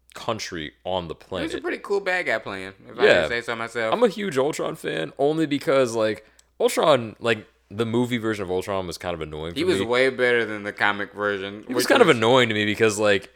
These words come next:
Speaker 2: Tony Stark two point oh.
Speaker 1: I mean, yeah, and I kinda didn't want that. Like,
Speaker 2: that was great.
Speaker 1: I wanted a complete contrast to Tony Stark. Like, I
Speaker 2: Right.
Speaker 1: wanted the complete
Speaker 2: It was,
Speaker 1: opposite.
Speaker 2: it was Tony Stark, but if Tony Stark,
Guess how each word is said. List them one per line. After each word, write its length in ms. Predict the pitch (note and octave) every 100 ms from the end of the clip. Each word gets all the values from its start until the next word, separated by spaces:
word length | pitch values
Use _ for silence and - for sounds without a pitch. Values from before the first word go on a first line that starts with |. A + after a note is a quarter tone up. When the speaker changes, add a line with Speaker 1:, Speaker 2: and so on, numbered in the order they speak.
| _
Speaker 2:
Tony 220 | - C3 C#3+
Stark 260 | D3 D3
two 120 | - D3
point 240 | D#3+ D#3
oh. 140 | D3+ D#3 _ _
Speaker 1:
I 80 | -
mean, 200 | A#3 G#3
yeah, 400 | F#3+ G#3+ F3+ C#3+
and 100 | C3+
I 60 | D#3+
kinda 220 | - F#3+
didn't 220 | F3+ E3
want 200 | D#3+ E3
that. 260 | G#2+ F#2+ F2
Like, 100 | A#2
Speaker 2:
that 100 | D#3+
was 180 | G3 C#3+
great. 380 | A#2 A#2+ D3+ D#3+
Speaker 1:
I 60 | B2
wanted 260 | D3+ F#3 F3
a 60 |
complete 580 | D#3+ C3 - C#3+ D3+ -
contrast 600 | - A#2 A2+ - A#2 A2+
to 60 | G2
Tony 240 | - G2
Stark. 440 | F2 - E2 - - _
Like, 140 | G2 G#2
I 40 |
Speaker 2:
Right. 60 | B2+
Speaker 1:
wanted 160 | C3
the 60 | A#2+
complete 480 | - G#2 - B2 B2
Speaker 2:
It 100 | C#3
was, 180 | G2 D#3
Speaker 1:
opposite. 200 | - E3
Speaker 2:
it 60 |
was 120 | D#3+ D#3+
Tony 340 | - D3 D#3
Stark, 440 | D3+ C3+ C3+ C3
but 320 | B2+ B2+ - -
if 320 | C3 B2 - -
Tony 300 | C3+ B2 A#2+
Stark, 420 | - B2 B2